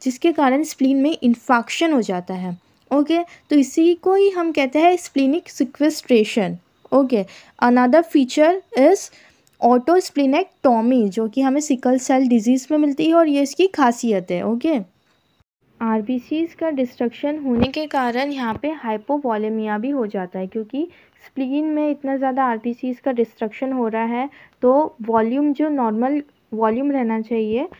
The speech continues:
वो कम हो जाता है, जिसके कारण शॉक में चले जाता है पेशेंट और उसकी एक से दो घंटों में डेथ भी हो सकती है। ये एक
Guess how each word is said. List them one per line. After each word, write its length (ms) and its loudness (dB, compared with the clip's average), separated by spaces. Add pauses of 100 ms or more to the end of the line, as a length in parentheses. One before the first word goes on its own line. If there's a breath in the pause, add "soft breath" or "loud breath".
(220 loud breath)
वो 160 2
कम 240 0
हो 140 0
जाता 320 -4
है, 240 -6
जिसके 320 -4
कारण 400 -6 (300)
शॉक 320 0
में 120 -4
चले 240 -4
जाता 300 -4
है 100 -4
पेशेंट 520 -4
और 140 -2
उसकी 420 -12
एक 220 -6
से 140 -6
दो 180 -2
घंटों 300 -6
में 160 -6 (300 soft breath)
डेथ 240 -2
भी 180 0
हो 100 2
सकती 320 -8
है। 80 -4
ये 120 -2
एक 100 -8